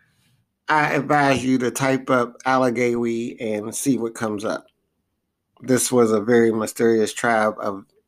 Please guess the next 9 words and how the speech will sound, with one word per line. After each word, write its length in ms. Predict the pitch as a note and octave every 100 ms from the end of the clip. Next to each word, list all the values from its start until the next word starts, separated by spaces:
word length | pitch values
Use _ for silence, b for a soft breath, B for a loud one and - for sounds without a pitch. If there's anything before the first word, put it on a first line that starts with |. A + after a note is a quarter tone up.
| C#3+
giants, 680 | A#2 C#3 D3 B2 G#2+ - -
which 260 | G2+ - -
a 100 | A#2
lot 180 | G#2+ G#2
of 100 | G2
people 300 | A2 G#2 G#2
believe. 500 | G#2+ G2+ G2+ G2 G2 _ B B B B -
And, 300 | G#2 G#2+ G#2
um, 540 | G2+ G2 F#2+ G2